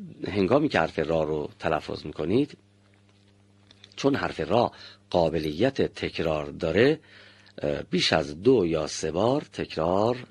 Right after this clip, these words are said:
نشه. البته باید به صورت سریع و روان این تکرار هم اتفاق بیفته.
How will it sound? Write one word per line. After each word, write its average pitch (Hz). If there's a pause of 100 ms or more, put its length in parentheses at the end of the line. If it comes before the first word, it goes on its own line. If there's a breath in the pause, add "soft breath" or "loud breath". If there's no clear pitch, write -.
نشه. 82 (380 loud breath)
البته 92
باید 80
به -
صورت -
سریع 85
و 131
روان 123 (260 loud breath)
این 90
تکرار 78
هم 117 (260 loud breath)
اتفاق 80
بیفته. -